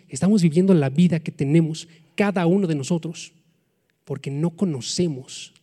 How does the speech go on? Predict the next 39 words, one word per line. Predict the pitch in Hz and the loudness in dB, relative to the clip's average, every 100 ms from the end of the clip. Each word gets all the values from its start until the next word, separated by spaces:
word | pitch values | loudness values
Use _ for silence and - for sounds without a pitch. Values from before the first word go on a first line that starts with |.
| _ | _
a | 143 | -8
Dios. | 131 151 - - - _ _ _ _ _ _ _ _ _ _ | -6 -8 -8 -18 -20 _ _ _ _ _ _ _ _ _ _
Y | 147 | -6
aún | 139 170 | -2 0
dentro | 196 214 208 | 2 0 2
de | 185 | 2
los | 156 | 2
que | - | -4
son | 127 180 | -6 -4
cristianos, | 170 160 175 165 127 - _ _ _ _ _ | -4 -4 -4 -4 -8 -18 _ _ _ _ _
¿podemos | 143 165 208 | -2 0 0
decir | 170 160 | -2 -4
nosotros | 190 165 196 170 | -4 -4 -6 -6
conocer | 151 131 160 | -6 -4 -4
a | |
Dios? | 196 202 _ - | -4 -6 _ -4
Claro | 175 196 214 | 0 2 0
que | - | -2
sí, | 131 127 _ _ _ _ _ _ _ _ _ _ _ | -12 -14 _ _ _ _ _ _ _ _ _ _ _
pero | 143 135 | -8 -4
todavía | 147 165 | -4 -4
nos | 165 - | -6 -6
falta | 165 156 165 165 _ _ | -6 -6 -10 -18 _ _
una | 180 175 | 0 0
cantidad | 170 156 156 147 165 165 | 2 0 2 0 0 0
tremenda | - 151 151 180 196 175 139 - _ _ | 2 4 6 6 6 2 -4 -12 _ _
y | - | -4
se | 143 160 | -2 0
muestra | 151 170 202 - 151 156 _ _ | 2 4 4 2 -10 -12 _ _
en | - 151 | -2 -2
la | |
cantidad | 143 151 165 165 | 0 -2 0 -2
tan | 147 156 143 | 0 -2 0
grande | 151 180 190 | 2 2 0
que | 165 | -2
tenemos | 156 143 151 160 135 | -4 0 2 2 -2
nosotros | 139 127 156 147 123 | -4 -2 -2 -2 -4
de | 123 | -4
errores | - 151 131 - - | -2 -2 -4 -14 -18